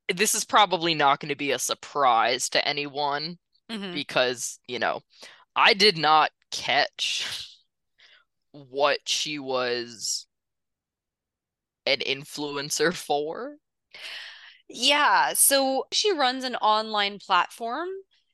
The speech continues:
Speaker 2: that's really, it's kind of about, like,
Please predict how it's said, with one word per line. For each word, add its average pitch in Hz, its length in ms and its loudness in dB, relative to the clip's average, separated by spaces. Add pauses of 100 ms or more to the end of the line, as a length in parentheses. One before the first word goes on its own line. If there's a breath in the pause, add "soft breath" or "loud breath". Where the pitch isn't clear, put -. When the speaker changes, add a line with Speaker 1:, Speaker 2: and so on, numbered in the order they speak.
(140)
Speaker 2:
that's 214 260 -2
really, 240 580 2 (600 loud breath)
it's - 120 -14
kind 453 240 -2
of 539 160 0
about, 302 260 4
like, 214 260 2